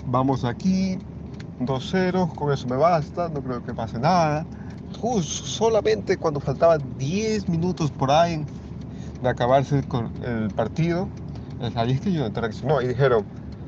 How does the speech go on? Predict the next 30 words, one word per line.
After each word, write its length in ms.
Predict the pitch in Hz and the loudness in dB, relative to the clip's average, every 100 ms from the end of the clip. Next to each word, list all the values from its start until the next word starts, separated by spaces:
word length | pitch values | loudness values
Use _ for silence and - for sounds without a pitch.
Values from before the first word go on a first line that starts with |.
| - - | -12 4
"Oye, 300 | 208 156 110 | 4 6 0
espera, 420 | - 226 220 127 - - - - - - - - | 2 6 6 6 2 -8 -10 -12 -12 -12 -12 2
que 80 | 165 | 2
es 80 | |
que 80 | - | 4
hay 100 | 139 | 4
un 140 | 147 165 | 4 2
segundo 300 | 240 208 139 | 2 4 4
tiempo, 500 | 220 247 170 127 120 | 6 4 4 4 6
¿eh? 200 | 208 214 - - - - - - - | 6 4 -2 -10 -10 -10 -10 -2 2
Hay 100 | 208 | 2
un 80 | |
segundo 300 | 214 262 214 | 4 4 4
tiempo". 520 | 175 233 220 - 135 107 - - | 4 6 4 4 0 -2 -8 -4
El 100 | 156 | -2
partido 440 | 147 135 - 180 240 | 2 2 4 6 6
sigue 500 | - 247 196 135 135 - | 6 4 4 2 0 -2
y 100 | - | 4
ahí 180 | 143 165 | 6 6
recién 480 | 185 165 143 214 220 | 6 6 6 6 8
queriendo 440 | 180 160 165 165 160 | 8 8 8 8 6
buscar 580 | 147 - 131 139 135 117 - - - - - - - | 4 4 6 6 4 -4 -10 -14 -14 -12 -12 -10 0
la 100 | 127 | 4
victoria. 600 | 120 - 220 214 135 107 110 - - - - - | 4 6 6 8 6 2 0 -10 -12 -12 -12 0
Claro, 440 | 151 185 147 107 101 | 4 6 6 4 0
qué 100 | 127 | -2
chiste 280 | 127 143 | 2 4
tiene 260 | 127 131 143 | 8 10 10
cuando 220 | 156 139 | 8 6
ya 380 | 110 117 113 101 | 6 6 6 2